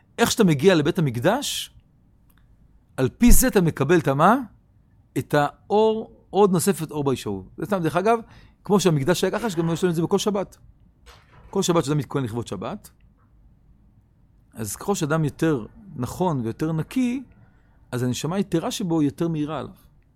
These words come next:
זאת אומרת, כמו שיש לנו ב-, ב-, בזמן, במקדש, באדם, יש לנו אותה, אותה נקודה. אז אומר הרב, כשאדם היה מגיע, היה מתכונן לקבל את הנשמה היתרה. למה, למה זה נאמר לראות ולראות?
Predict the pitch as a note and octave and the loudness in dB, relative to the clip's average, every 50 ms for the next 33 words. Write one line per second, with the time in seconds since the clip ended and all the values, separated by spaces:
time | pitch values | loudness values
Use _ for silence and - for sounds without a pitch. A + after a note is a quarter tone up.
0 | _ _ _ _ _ _ _ _ _ - - - _ _ _ _ _ _ _ _ | _ _ _ _ _ _ _ _ _ -20 -20 -20 _ _ _ _ _ _ _ _
1 | _ _ _ _ _ _ _ - A#2+ - C#3+ D#3 F3 F3+ - - E3 F#3 F3+ E3 | _ _ _ _ _ _ _ -14 -8 -8 -4 -2 -2 -2 -2 -2 -2 -2 -2 -2
2 | F3+ - E3+ D#3 C#3+ B2+ B2+ A#2+ A#2 A2+ A2 A#2+ A#2 A2+ G#2+ G#2+ A#2+ A2+ G2 G2 | -2 0 0 0 0 0 0 0 -2 -2 -2 -2 -2 -2 -2 -4 -4 -4 -4 -2
3 | G#2+ B2+ C#3+ F3 G#3 A#3 A#3 B3 A#3+ - - - G2+ G2 F#2+ F#2+ - A2 A#2 G#3+ | 0 2 4 4 4 4 2 -2 -4 -6 -8 -10 -10 -10 -10 -10 -10 -6 -4 -4
4 | A#3 G#3 - C3 A#2+ A#2+ C3 F3+ A#3+ C4+ B3 A#3 - A3+ F#3+ E3+ G#3+ G3 G#3 F#3+ | -4 -4 -6 -4 -6 -6 -4 -6 -6 -6 -6 -6 -6 -4 -4 -4 -4 -6 -6 -4
5 | - G#3+ G#3 - A3 F#3 G#3 F#3+ - - - - - - - - - - _ - | -4 -4 -4 -2 -2 -2 -2 -4 -4 -14 -20 -20 -20 -20 -20 -20 -20 -18 _ -6
6 | A#2+ A2+ D3 F#3 A#3 A#3+ A3 A3 A#3 A#3 A#3+ A3+ G3+ - - _ _ - - - | -4 -2 0 0 2 2 4 6 6 6 6 4 0 -10 -20 _ _ -20 -20 -20
7 | - - - - C3+ A#2+ G3 A#3+ A#3+ G3 F3+ F#3+ A3 A#3+ B3 A#3+ - - D3 D3 | -20 -10 -4 -2 2 4 4 6 6 8 8 10 10 8 8 4 0 -4 -2 -2
8 | C#3+ B2+ A#2 D#3+ A#3+ A#3 G3 G3 G#3 A3 - - - - - G3 F#3 F3 F3 F#3 | -2 0 2 2 4 4 6 6 6 4 2 0 -4 2 6 8 8 8 10 8
9 | G#3 C4 E4 F#4+ F#4 F4+ D4+ C4 A#3+ - - F#3+ F3 D3+ G#3 B3 B3+ B3 A3+ F3 | 6 6 4 2 0 2 4 4 4 4 6 4 6 8 10 10 10 8 6 4
10 | - G3+ F3+ F3+ F3 E3+ - - F#3+ A3+ A#3+ A3 - A3 A3 A#3 G3 F#3+ G#3 A#3+ | 4 6 6 6 4 0 0 2 2 4 2 2 2 4 6 6 8 8 8 6
11 | C#4 B3+ G#3+ - - - - - G#3+ B3 C4 B3+ B3 A3 G#3+ G#3+ G#3 G#3 G#3 G#3+ | 6 4 4 2 -6 -12 -4 -2 0 2 2 4 6 6 8 8 8 8 6 8
12 | - A3+ G#3+ A3 A3+ G#3+ G3+ F3 D#3+ D#3 D3+ D#3+ G3+ A#3 - - - | 8 8 8 8 8 8 8 10 10 10 12 12 12 10 10 6 -8